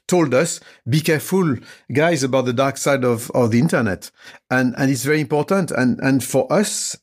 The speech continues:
as, uh, as part of, uh, the te-, technological world, it's very, very important to, to be a kind of go-between some people in the street and, and, and, and things we can know about, uh, about new technology.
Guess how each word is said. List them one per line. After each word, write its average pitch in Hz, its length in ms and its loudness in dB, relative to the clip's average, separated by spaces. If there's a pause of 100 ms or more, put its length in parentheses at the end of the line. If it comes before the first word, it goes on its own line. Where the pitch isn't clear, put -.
(100)
as, 117 320 2
uh, 107 220 4 (380)
as 123 180 0
part 139 300 -2
of, 123 260 -2
uh, 117 160 4 (280)
the 117 60 0
te-, 123 260 0
technological 127 680 0
world, 165 240 2
it's 123 120 -4
very, 151 280 0
very 165 300 0 (100)
important 151 640 0
to, 127 280 2 (360)
to - 100 0
be 135 140 2
a - 20 2
kind 135 220 0
of 120 140 -2
go-between 127 760 0 (460)
some - 360 -2
people 127 360 0
in 117 100 2
the 107 60 0
street - 540 -2 (200)
and, 123 260 0
and, 127 300 2
and, 120 380 2
and 117 260 2
things 143 240 0
we 117 120 0
can 113 440 -2
know 127 300 2
about, 113 420 0
uh, 107 240 4 (200)
about 113 260 -2
new 120 80 2
technology. 110 580 -2